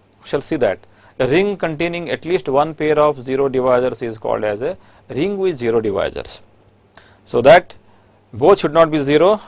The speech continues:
but the product should be zero. Can we see one example? Interesting example.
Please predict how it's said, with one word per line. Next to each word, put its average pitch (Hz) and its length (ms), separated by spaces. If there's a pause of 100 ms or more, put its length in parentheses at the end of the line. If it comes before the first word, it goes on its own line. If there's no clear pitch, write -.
(200)
but 127 200
the 127 80
product 123 300
should 110 160
be 104 60
zero. 92 340 (440)
Can - 140
we 151 80
see 160 140
one 170 140
example? 160 580 (500)
Interesting 139 580
example. 143 520